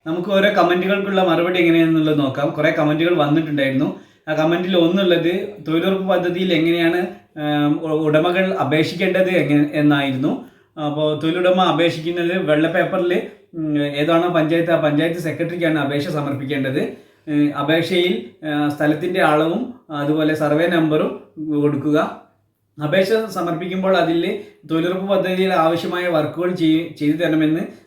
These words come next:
അപേക്ഷിക്കുന്നു എന്നും അതിൻ്റെ കൂടെ നികുതി ഷീറ്റിൻ്റെ കോപ്പിയാണ് കൊടുക്കേണ്ടത്. അപേക്ഷയും നികുതി ഷീറ്റിൻ്റെ കോപ്പിയും കമ്മിറ്റിമാരുടെ കയ്യിലാണ് സാധാരണ കൊടുക്കാറുള്ളത്. അത് അവർ ഏകീകരിച്ച്, ഏ, ഒരു സ്ഥലത്തിൻ്റെ, ഏ, ഒരു, ഏ, നിങ്ങളുടെ സ്ഥലം അടങ്ങുന്ന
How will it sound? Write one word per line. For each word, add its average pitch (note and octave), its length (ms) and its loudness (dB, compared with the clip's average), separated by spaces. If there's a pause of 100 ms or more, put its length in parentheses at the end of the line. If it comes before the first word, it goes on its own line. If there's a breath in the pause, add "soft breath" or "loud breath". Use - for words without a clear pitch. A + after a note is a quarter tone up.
(120)
അപേക്ഷിക്കുന്നു D#3+ 540 0
എന്നും D3+ 400 2 (180)
അതിൻ്റെ D3+ 400 -2
കൂടെ E3+ 360 0
നികുതി E3 300 0
ഷീറ്റിൻ്റെ F#3+ 300 -8
കോപ്പിയാണ് E3+ 440 0
കൊടുക്കേണ്ടത്. C3+ 540 -2 (340 loud breath)
അപേക്ഷയും F3+ 420 0
നികുതി E3 300 -2
ഷീറ്റിൻ്റെ F3+ 320 -6
കോപ്പിയും D3+ 400 -2
കമ്മിറ്റിമാരുടെ D#3+ 560 0
കയ്യിലാണ് F3 320 0
സാധാരണ E3+ 420 0
കൊടുക്കാറുള്ളത്. D3 560 -2 (300 loud breath)
അത് D#3 120 -2
അവർ F3+ 220 2
ഏകീകരിച്ച്, F#3 840 0 (200)
ഏ, D#3 80 -8
ഒരു E3 200 -2
സ്ഥലത്തിൻ്റെ, F3 540 0
ഏ, D3+ 320 0
ഒരു, D#3 180 2
ഏ, D3+ 640 -2
നിങ്ങളുടെ E3 320 0
സ്ഥലം E3 320 0
അടങ്ങുന്ന E3 500 -2